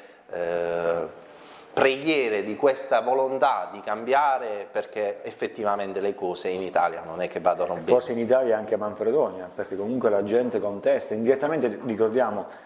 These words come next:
Speaker 2: eh, il P D è anche il partito di maggioranza dell'amministrazione comunale, quindi comunque indirettamente forse c'è anche una contestazione verso l'amministrazione in questo dato, no, a Manfredonia?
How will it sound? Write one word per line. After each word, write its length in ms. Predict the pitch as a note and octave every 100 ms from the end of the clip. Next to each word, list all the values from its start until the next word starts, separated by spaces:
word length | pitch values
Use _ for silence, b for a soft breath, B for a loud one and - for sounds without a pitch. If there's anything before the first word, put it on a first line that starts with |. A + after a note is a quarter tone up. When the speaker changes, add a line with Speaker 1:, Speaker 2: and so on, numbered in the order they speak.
| B -
Speaker 2:
eh, 260 | G#2 G#2
il 120 | G#2 G#2
P 140 | A2+
D 240 | A2+ D#3
è 100 | D3
anche 240 | G#2 A2 G2+
il 80 | -
partito 400 | G2 - A#2 G2+
di 80 |
maggioranza 560 | F#2+ F#2+ G2 G#2 G#2 F#2+
dell'amministrazione 760 | F#2+ F#2+ G2 F#2 F#2+ - F#2+
comunale, 540 | F2 F#2 B2 G#2 F2 E2
quindi 260 | G2+ F#2+
comunque 240 | E2+ A2 B2
indirettamente 440 | G2 - A#2+ A#2+
forse 300 | A#2 B2 G#2+ B B
c'è 140 | - A#2+
anche 260 | C3 C3+
una 320 | B2 A#2 A2+ A2
contestazione 720 | A2+ A2+ A2 G#2 - A#2+ A2
verso 240 | G#2 -
l'amministrazione 840 | G#2 G2 G2+ F#2+ - G2 - C#3 A#2
in 80 | G2+
questo 240 | F#2 -
dato, 380 | G#2 A2+ F2+ G2+
no, 60 | A2
a 40 |
Manfredonia? 640 | F2+ F2+ F#2 G2+ F#2 F#2+